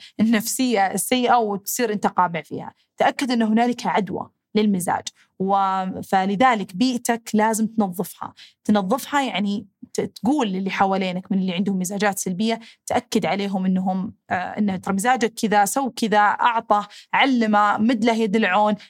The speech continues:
لكن مو مجبر إنك أنت لازم تجلس معاه عشان والله خلاص هذا صديق طفولتي. لا، تعلمه وتخليه يتغير معاك، تأثر عليه بمزاجك الإيجابي أكثر مما هو يأثر عليك.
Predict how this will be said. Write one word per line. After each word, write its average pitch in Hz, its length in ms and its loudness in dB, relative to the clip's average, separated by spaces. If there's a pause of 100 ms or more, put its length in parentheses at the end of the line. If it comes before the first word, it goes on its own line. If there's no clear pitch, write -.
لكن 269 360 2
مو 233 160 2
مجبر 226 500 0 (280)
إنك 220 240 2
أنت 226 160 0
لازم 226 600 0 (260)
تجلس 202 420 0
معاه 202 280 4
عشان 202 260 0
والله 208 200 0
خلاص 208 360 2
هذا 202 80 0
صديق 190 400 -2
طفولتي. 185 420 -4
لا، - 140 2 (260)
تعلمه 202 600 2
وتخليه 202 640 -2
يتغير 202 360 0
معاك، 202 240 2
تأثر 240 600 0
عليه 190 340 0 (240)
بمزاجك 220 540 2
الإيجابي 226 460 2
أكثر 285 200 -2
مما 208 200 2
هو 202 160 0
يأثر 196 360 -2
عليك. - 440 -10